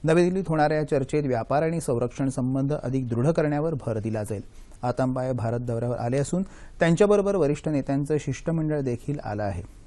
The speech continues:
गेल्या वर्षी पंतप्रधानांच्या किर्गिस्तान दौऱ्यात दोन्ही देशांदरम्यान संरक्षण सहकार्य वाढवण्यासाठी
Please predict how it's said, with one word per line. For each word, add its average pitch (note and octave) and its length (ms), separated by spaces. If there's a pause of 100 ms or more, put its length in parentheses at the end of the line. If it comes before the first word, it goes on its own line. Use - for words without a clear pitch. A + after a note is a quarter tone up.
गेल्या A#2+ 180
वर्षी B2 280 (360)
पंतप्रधानांच्या C#3+ 600
किर्गिस्तान A#2+ 640
दौऱ्यात C3 320
दोन्ही A#2+ 300
देशांदरम्यान A#2 680
संरक्षण C3+ 560
सहकार्य D3+ 500
वाढवण्यासाठी A#2 640